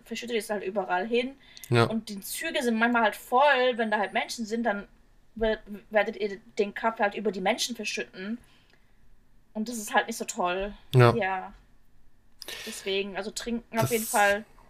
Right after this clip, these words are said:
Speaker 2: das,
Speaker 1: bitte in Flaschen.
Speaker 2: ja, würde ich auch nicht machen, weil ich be-, hab, ich hab, wie wir ja schon fe-, festgestellt haben heute, ich habe ein echtes Talent, Sachen zu verschütten. Deswegen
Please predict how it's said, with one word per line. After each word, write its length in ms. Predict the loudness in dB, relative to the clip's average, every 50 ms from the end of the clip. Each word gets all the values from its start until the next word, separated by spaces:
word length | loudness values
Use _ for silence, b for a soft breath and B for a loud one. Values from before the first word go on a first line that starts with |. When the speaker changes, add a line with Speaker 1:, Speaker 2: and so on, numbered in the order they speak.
| -20 -20 -20 _ -20 -20 -8 -2
Speaker 2:
das, 100 | -2 0 0
Speaker 1:
bitte 140 | 2 2 2
in 80 | 2
Flaschen. 520 | 2 2 2 2 2 0 -2 -6 -8 -6 -2
Speaker 2:
ja, 420 | 2 6 8 8 8 8 6 4 2
würde 160 | 2 2 2
ich 180 | 0 -2 -2 -2
auch 200 | -2 -2 0 0
nicht 200 | -2 -2 -2 -2
machen, 300 | -2 -2 -2 -2 -2 -2
weil 100 | -2 -2
ich 240 | -4 -6 -10 -10 -8
be-, 160 | -6 -2 0
hab, 320 | 2 2 2 0 -4 -12 -10
ich 200 | -10 -4 0 0
hab, 180 | 0 2 2
wie 140 | 2 4 6
wir 80 | 8 8
ja 160 | 8 8 6
schon 180 | 4 2 0
fe-, 240 | 2 2 2 2 2
festgestellt 720 | 0 -2 -2 -2 -2 0 0 -2 -2 0 2 2 2 2 2
haben 220 | 0 0 0 0
heute, 320 | 0 0 0 0 0 -2 -2 B B B B B B B B B
ich 100 | B 2
habe 140 | 4 4 4
ein 100 | 4 4
echtes 380 | 2 2 2 2 0 -2 -2
Talent, 600 | 0 2 2 4 4 4 2 0 -2 -4 -10 -14 _ _
Sachen 380 | -4 0 2 2 2 0 -2 -6
zu 80 | -6
verschütten. 720 | -4 -2 -2 2 4 4 4 6 6 4 4 4 2 -4 -16 -20 -20 -20 -20 -20 -20 -20 -20 -20 -20 _ _ _ _ -20 -18 -16 -16 -16 -10 -6 -4
Deswegen 520 | -2 0 4 4 6 6 4 2 -2 -6